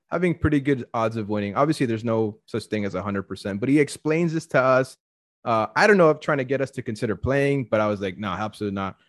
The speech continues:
And, like, and, uh, he's like, "All right, I'm gonna go in." And he, I think he exchanged, like, five hundred dollars worth or six hundred dollars worth, something like that.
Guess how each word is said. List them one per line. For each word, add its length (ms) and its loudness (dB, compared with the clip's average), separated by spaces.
And, 280 4
like, 260 -2
and, 340 0
uh, 540 2
he's 180 -4
like, 300 -8
"All 80 4
right, 160 6
I'm 80 -2
gonna 160 2
go 200 0
in." 220 0
And 120 -4
he, 260 -6
I 60 -8
think 240 -4
he 180 -2
exchanged, 380 -6
like, 140 -8
five 180 -2
hundred 160 -4
dollars 320 -2
worth 300 -4
or 40 -8
six 200 -14
hundred 160 -8
dollars 240 -8
worth, 160 -10
something 200 -10
like 120 -10
that. 180 -6